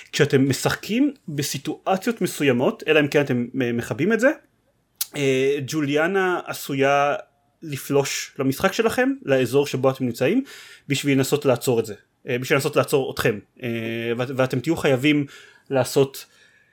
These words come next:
היא חוסמת לכם את הנתיב בריחה, אתם תהיו חייבים לעשות האקינג למשהו כדי לברוח, ורצוי גם בדרך להרוג את ג'וליאנה שהיא לא, לא תהרוג אתכם. אה, זה אגב מה שקורה בכל מקרה, לא משנה איך אתם משחקים, זה קורה בחלק מהמקרים, מופיע, מופיעה ג'וליאנה. אה,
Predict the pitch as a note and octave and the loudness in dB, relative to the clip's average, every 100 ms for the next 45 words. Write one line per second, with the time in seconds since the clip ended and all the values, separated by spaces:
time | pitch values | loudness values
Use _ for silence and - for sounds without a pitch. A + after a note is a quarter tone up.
0 | _ _ _ _ _ _ _ D3+ C#3+ B2+ | _ _ _ _ _ _ _ 0 2 2
1 | A#2+ - C#3 F3+ D#3 C#3 B2+ B2 A#2 A#2 | -2 -6 -2 0 0 0 -2 0 -2 -2
2 | B2 A2+ D4 C#4+ D3+ D3 C3 B2+ C3 - | -2 0 0 0 -2 -2 0 0 -2 -6
3 | - D#3 G3 F#3+ G3+ G3 - B2 A#2 A#2 | -6 -4 0 2 2 0 -4 -4 -4 -2
4 | D#3 D4+ - - C3+ D#3 G#3 G3+ F#3+ - | 2 2 2 -6 -6 0 0 0 -6 -14
5 | - A2 F3 - A#3+ F#3 D#3 D3 C3 C#3+ | -18 -14 -12 -4 -2 2 0 0 -2 0
6 | C#3+ C#3 B2+ C3 B2+ B2 B2 A#2 - A#2 | 0 0 0 0 0 2 0 0 -4 -4
7 | A2+ A2+ A2+ A#2+ - A2 A2 - A2+ - | -2 -2 -2 -6 -4 -4 -4 -4 -6 -8
8 | - - - C#3+ C#3 C#3 F3+ E3 E3 - | -16 -18 -8 0 2 4 2 2 2 0
9 | D#3+ D3+ C#3 F#3 D3+ B2 B2+ C#3 C#3 B2 | 2 2 4 2 2 -2 -4 -2 -4 -2
10 | A#2 - C3 - A2 - - C4+ C#3+ C3+ | -2 -2 -4 -6 -10 -10 -2 0 2 2
11 | A#2+ A2 G#2+ G#2+ A2+ A2+ B3+ A#3 C3+ B2 | 2 0 -2 -6 -6 -6 0 0 0 0
12 | A2+ - B2 - A#2 A2+ G#2+ A2+ B3+ C#4 | 0 0 -6 0 0 0 -4 -2 -4 -6
13 | - - - _ _ - B2 A#2 | -14 -20 -20 _ _ -4 0 0